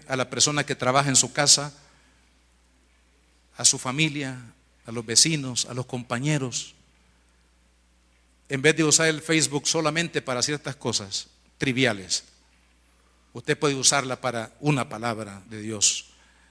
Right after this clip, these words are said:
una palabra de fe, una palabra de esperanza, a través de un medio, de, de diferentes tipos de medios que tenemos. Pero,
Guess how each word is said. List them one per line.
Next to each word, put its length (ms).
una 260
palabra 380
de 100
fe, 400
una 260
palabra 340
de 60
esperanza, 840
a 120
través 320
de 80
un 160
medio, 340
de, 240
de 220
diferentes 560
tipos 260
de 80
medios 340
que 120
tenemos. 520
Pero, 200